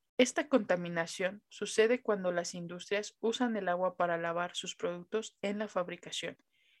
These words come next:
Entonces, acarrea sustancias tóxicas. El agua es lanzada por grandes tubos a ríos, lagos o mares como un líquido contaminado. China, por ejemplo, ha tenido que admitir que más del ochenta por ciento de sus ríos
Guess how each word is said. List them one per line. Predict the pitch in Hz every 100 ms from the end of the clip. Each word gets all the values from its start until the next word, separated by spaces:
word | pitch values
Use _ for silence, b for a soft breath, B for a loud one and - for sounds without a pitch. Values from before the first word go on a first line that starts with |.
| -
Entonces, | 208 226 208 202 208 -
acarrea | 208 - 180 175
sustancias | 175 170 156 160 165
tóxicas. | - - 202 - - b b -
El | 190 185
agua | 180 196
es | 208
lanzada | 214 226 208 208
por | 196 185
grandes | 185 185 185
tubos | - 208 226 226 _ -
a | 208
ríos, | 196 202 208 196
lagos | 170 175 180 -
o | 190
mares | 180 180 226 - - b b b b _ -
como | 190 196
un | 202
líquido | 202 - 202 190
contaminado. | 180 170 165 170 160 151 - _ _ _ _ _ -
China, | 190 185 170 - _
por | - 160
ejemplo, | 156 - 165 170 202 - B B
ha | 190 196
tenido | 233 220 214 214
que | 190
admitir | 196 202 - 185 -
que | 170
más | 180 202
del | 233
ochenta | 220 214 196 202
por | 180
ciento | - 175 165 165
de |
sus | 165 175 170
ríos | 180 208 -